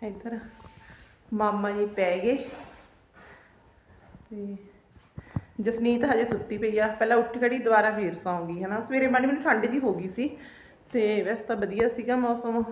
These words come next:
ਬੱਦਲਾਂ ਦੇ ਨਾਲ। ਫਿਰ ਇਹ ਤਾਂ ਥੋੜ੍ਹਾ ਟਾਈਮ ਖੇਡੀ, ਖੇਡਣ ਤੋਂ ਬਾਅਦ ਫੇਰ ਸੌਂ ਗਈ। ਇੱਧਰ ਬੈਠਾ ਜੀ ਇੱਕ ਬੰਦਾ, ਇਹ ਸਟੱਡੀ ਕਰਦਾ, ਇਹਦੇ ਪੇਪਰ ਨੇ। ਇਹ ਨਾਲ ਕਹਿੰਦੇ ਸੀ ਮੈਂ ਚੱਲ ਉੱਥੇ ਪੜ੍ਹ ਲੂੰ, ਧੱਕੇ ਨਾਲ ਲਿਆਈ, ਚੱਲ ਇੱਕ ਦੋ ਬੁੱਕਸ ਲੈ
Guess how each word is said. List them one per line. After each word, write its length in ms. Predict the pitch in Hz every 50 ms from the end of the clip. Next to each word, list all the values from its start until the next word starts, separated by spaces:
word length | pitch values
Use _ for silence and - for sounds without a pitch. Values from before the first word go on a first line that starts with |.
| 226 - -
ਬੱਦਲਾਂ 420 | 233 220 226 196 208 220 220 220
ਦੇ 80 | 208 220
ਨਾਲ। 200 | 214 220 214 220
ਫਿਰ 140 | 220 269 226
ਇਹ 80 | 233
ਤਾਂ 220 | 233 269 277 277 269 269
ਥੋੜ੍ਹਾ 280 | 277 - 285 254 269
ਟਾਈਮ 180 | 277 294 294 285
ਖੇਡੀ, 360 | - 277 220 - - 262 302 311 - - - - - - - _
ਖੇਡਣ 320 | - 269 226 247 254 247
ਤੋਂ 140 | 240 277 262
ਬਾਅਦ 220 | 233 220 208 214 208
ਫੇਰ 260 | - 233 190 180 - -
ਸੌਂ 200 | - 196 190 185
ਗਈ। 140 | 185 190 185 185 185 - - - _ _ _ _ _ _ - _ - _ - _ _ _ _ _
ਇੱਧਰ 300 | 208 202 196 220 220 220
ਬੈਠਾ 300 | 214 196 208 - 226 226
ਜੀ 80 | 220
ਇੱਕ 200 | 220 214 - -
ਬੰਦਾ, 300 | 208 208 202 196 196 196 196 196 - - - - - - 214 - 214 - - - - - - - - - - - - 208
ਇਹ 100 | 220 220
ਸਟੱਡੀ 360 | 220 - 240 208 190 196 180
ਕਰਦਾ, 320 | 185 185 180 - 190 196
ਇਹਦੇ 160 | 196 208 233
ਪੇਪਰ 400 | 247 - 240 226 226 - - 220
ਨੇ। 160 | 208 202 208 208 208
ਇਹ 160 | 202 226 240
ਨਾਲ 280 | 240 240 220 214 214 208
ਕਹਿੰਦੇ 260 | 214 214 220 233 -
ਸੀ 80 | -
ਮੈਂ 120 | 254 254 247
ਚੱਲ 180 | 247 247 233
ਉੱਥੇ 240 | 233 226 226 - 254
ਪੜ੍ਹ 240 | 233 - 196 190 196
ਲੂੰ, 220 | 196 208 226 240
ਧੱਕੇ 360 | 240 233 311 311 - - 262 233
ਨਾਲ 260 | 214 220 220 214 220
ਲਿਆਈ, 340 | 226 240 240 240 214 220 -
ਚੱਲ 200 | - 226 226 226
ਇੱਕ 120 | 220 -
ਦੋ 100 | 220 226
ਬੁੱਕਸ 280 | 208 190 196 - - -
ਲੈ 140 | 214 196